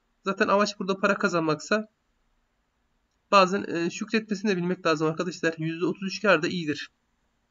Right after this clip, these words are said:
Performansı iyi olsa gideceği, e, yönünde falan şuraları kırsa tamam, buralarda beklenebilir ama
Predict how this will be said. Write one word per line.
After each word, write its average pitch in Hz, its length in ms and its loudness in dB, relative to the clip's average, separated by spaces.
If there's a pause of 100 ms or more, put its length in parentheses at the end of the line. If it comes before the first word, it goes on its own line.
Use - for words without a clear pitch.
(240)
Performansı 214 600 4
iyi 214 100 2
olsa 208 380 2 (220)
gideceği, 175 460 -2
e, - 360 -10
yönünde 165 400 -4
falan 165 220 0
şuraları 170 400 -2
kırsa - 280 -6
tamam, 147 360 0
buralarda 151 320 0
beklenebilir 160 460 -4
ama 170 240 2